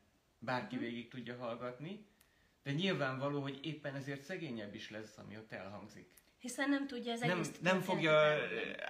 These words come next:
Speaker 1: Ádámtól, Évától vagy Johantól kezdve elmagyarázni nekünk, hogy mi történik, eh, hanem, hanem csak most azt, ami kulcsfontosságú információ. És, eh, és mi van az emberek fejében?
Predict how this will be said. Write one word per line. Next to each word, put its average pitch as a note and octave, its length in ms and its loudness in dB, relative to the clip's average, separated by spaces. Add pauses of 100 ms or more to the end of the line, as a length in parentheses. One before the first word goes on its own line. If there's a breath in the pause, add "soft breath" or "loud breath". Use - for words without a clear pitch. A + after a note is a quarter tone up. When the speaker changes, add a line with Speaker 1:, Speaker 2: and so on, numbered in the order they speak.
Speaker 1:
Ádámtól, C#3 440 0
Évától C3 580 0
vagy C3 240 0
Johantól C#3 560 8
kezdve C3+ 280 4
elmagyarázni B2+ 680 2
nekünk, B2 320 -2
hogy C#3 100 -2
mi C3 140 0
történik, C3 680 2 (1120 loud breath)
eh, C#3+ 400 4 (180)
hanem, G3 380 4
hanem G3+ 300 2
csak F3+ 180 -2
most G3 360 2
azt, - 280 -2
ami C#3 220 -2
kulcsfontosságú C3 880 -6
információ. A2+ 920 -6 (720)
És, - 260 0
eh, E3 260 2
és E3 140 -4 (140)
mi G3+ 180 0
van B3+ 140 -2
az G#3 120 -2
emberek G3 360 0
fejében? B2+ 720 -2